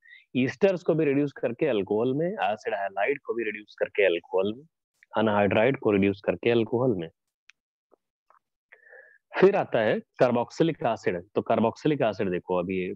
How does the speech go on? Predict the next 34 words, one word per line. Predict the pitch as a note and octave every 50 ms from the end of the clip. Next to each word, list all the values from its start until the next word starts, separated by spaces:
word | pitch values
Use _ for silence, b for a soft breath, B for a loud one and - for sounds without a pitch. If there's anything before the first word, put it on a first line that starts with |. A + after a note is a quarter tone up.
| - -
top | - - - _
पे | -
लिखा | F2+ F2 - - F2+
है, | F2 - _ _ b b b b b b b b _ -
हमने | G2+ F#2+ G2+ G#2
अभी | G2+ F#2+ G#2+
आपको | G#2 G2 G2 - G2+
बताया | F#2 G2 F#2 G2+ G2 G2
था | - A2
सी | G#2 - - A#2+ A#2
double | A2+ A#2 G#2+ A2 G#2+
bond | G#2 A2 G#2+ A2 A2+ A2+
O | A2 G#2 -
के | -
बगल | A2 G#2 G2+ A2 G#2+ G#2+
में | A2 G#2+
अगर | G#2 G#2+
पोलर | G#2 - _ - - - G2+ G2+ G#2 G#2
bond | G#2 G#2 G#2 G#2 G#2 G#2
है | G2+ F#2+ F2 - _ -
उसी | G#2+ G2 - A2
carbon | G2 - G2+ G2 G2 G2+ G2
से | F#2+ - G2
लगा | F#2+ F#2 F2+
हुआ, | F2 F2 F2 F2+ F2
तो | - - G#2
वो | G2+
पूरा | F#2 - A2 A2+ C3 B2+
reduce | B2+ B2+ B2 C3 C3 B2 A#2
हो | B2+ A#2 A2
जाता | A2+ A2 - - A2+ G#2+
है | G#2
single | - - G#2 G#2 G#2+ A2 G#2+
bond। | G2+ G#2 G2+ G2+